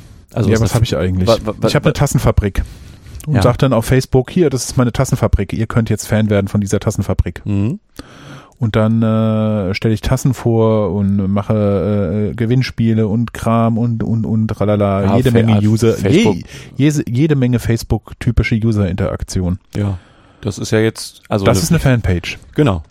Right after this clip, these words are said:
Speaker 2: Das ist quasi meine, meine Homepage, die ich als Tassenfabrik natürlich auch selber hosten könnte, aber weil ich das halt glaube, dass Facebook the place to be ist,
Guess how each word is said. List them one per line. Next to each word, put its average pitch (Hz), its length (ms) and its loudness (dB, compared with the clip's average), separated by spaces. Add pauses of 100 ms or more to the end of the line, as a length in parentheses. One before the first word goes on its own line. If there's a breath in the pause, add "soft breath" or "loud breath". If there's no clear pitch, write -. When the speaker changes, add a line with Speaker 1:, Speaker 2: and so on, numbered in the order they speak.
Speaker 2:
Das - 160 -8
ist - 120 -6
quasi 123 380 0
meine, 113 640 2
meine 110 360 0
Homepage, 160 920 0 (180)
die 120 220 0
ich 113 120 -4
als 98 160 -2
Tassenfabrik - 680 -2
natürlich 120 420 0
auch 98 140 0
selber 120 360 0
hosten 113 300 0
könnte, 143 380 0
aber 123 400 2 (520 loud breath)
weil 113 200 2
ich 113 120 -4
das - 280 -4
halt 110 240 0
glaube, 110 340 0
dass 107 160 -2
Facebook 113 460 -4
the 98 60 -4
place 110 260 -2
to - 100 -4
be 110 240 0
ist, - 260 -4